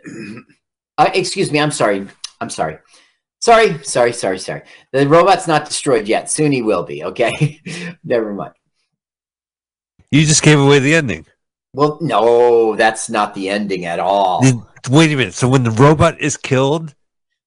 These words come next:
Speaker 1: Right.
Speaker 2: by the way, robots get killed because they have a life. So when the robot's alive and then the robot gets killed,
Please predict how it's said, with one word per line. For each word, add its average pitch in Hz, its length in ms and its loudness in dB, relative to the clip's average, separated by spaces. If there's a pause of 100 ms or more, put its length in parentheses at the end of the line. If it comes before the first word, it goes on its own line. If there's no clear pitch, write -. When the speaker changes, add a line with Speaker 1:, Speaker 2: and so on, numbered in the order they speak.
(100)
Speaker 1:
Right. 120 180 4
Speaker 2:
by 117 80 4
the 117 100 4
way, 117 100 6
robots 127 360 2
get 120 240 0
killed 117 260 2
because 95 240 -2
they 90 100 -2
have 90 100 -2
a 87 40 -4
life. 90 460 -6 (580)
So 120 140 0
when 117 160 -2
the 117 80 -2
robot's 151 320 2
alive 117 380 0
and 117 100 -8
then 123 80 -4
the 117 80 -2
robot 135 280 0
gets 139 200 -4
killed, 92 500 -2